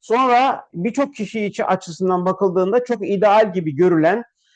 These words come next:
mezheplerin birleştirilmesi de bu, e, kanunda olmuştur.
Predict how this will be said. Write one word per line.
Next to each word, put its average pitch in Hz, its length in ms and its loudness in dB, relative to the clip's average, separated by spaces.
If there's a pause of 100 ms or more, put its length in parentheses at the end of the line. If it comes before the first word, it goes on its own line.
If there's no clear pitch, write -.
(120)
mezheplerin 214 760 0
birleştirilmesi 214 800 0
de 196 280 2
bu, 254 280 0
e, 180 280 4 (100)
kanunda 165 400 2
olmuştur. 135 360 -4